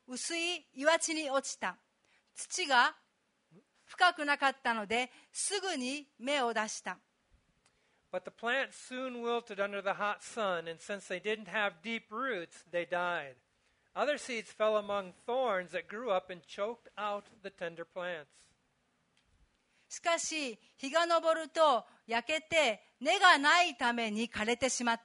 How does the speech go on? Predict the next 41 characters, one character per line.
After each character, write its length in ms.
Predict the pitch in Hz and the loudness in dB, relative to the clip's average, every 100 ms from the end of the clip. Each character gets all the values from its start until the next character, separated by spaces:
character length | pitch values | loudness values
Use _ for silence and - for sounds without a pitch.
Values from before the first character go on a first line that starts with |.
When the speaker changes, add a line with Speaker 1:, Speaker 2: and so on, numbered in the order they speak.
| _ | _
Speaker 1:
た。 220 | 226 226 _ _ _ _ _ _ _ _ _ _ _ - - | 4 4 _ _ _ _ _ _ _ _ _ _ _ -18 -6
ま 140 | 240 | 0
た、 300 | 320 311 226 - _ | 8 8 8 0 _
別 380 | 196 240 240 320 | 0 2 2 0
の 180 | 349 359 | 2 4
種 340 | 359 349 302 | 6 4 6
は 280 | 247 240 220 - | 8 10 8 4
茨 480 | 254 220 302 359 370 | -8 4 6 8 8
の 140 | 359 | 4
中 360 | 359 359 339 262 | 4 2 4 2
に 140 | 240 | 4
落 180 | 240 240 | 2 0
ち 80 | - | -2
た 160 | 220 | -4
が、 320 | 196 233 240 190 - - | 4 10 10 8 -8 -18
茨 460 | 233 233 302 359 359 | -6 4 10 10 10
が 300 | 339 339 349 - - _ _ - | 8 8 8 2 -20 _ _ 4
伸 160 | 320 | 4
び 140 | 320 262 | 6 2
て 340 | 208 233 247 - | 0 0 -4 -12
塞 360 | - 330 349 | 4 8 8
い 20 | |
で 140 | 320 339 | 6 -4
し 160 | - | -2
ま 120 | 269 254 | 2 2
っ 60 | - - | 2 2
た。 180 | 247 - _ _ - _ _ _ _ _ _ _ _ _ _ _ | 2 2 _ _ -20 _ _ _ _ _ _ _ _ _ _ _
Speaker 2:
Still 340 | - - 240 240 | -20 -6 -2 2
other 260 | 220 269 | 2 2
seeds 360 | 269 269 247 - | 0 -4 -4 -4
fell 220 | - 226 | -2 2
on 220 | 226 202 180 - | 2 0 -4 -8
fertile 280 | 240 269 240 | -2 0 -2
soil, 520 | - 190 170 160 165 175 | -4 -4 -2 0 -2 -6
and 120 | 185 | -6
they 80 | 190 | -6
produced 440 | 208 190 220 - | -6 -10 -10 -10
a 40 | 202 | -12
crop 500 | _ 220 220 233 - | _ -4 -2 -4 -8
that 120 | 196 | -12
was 140 | 170 | -12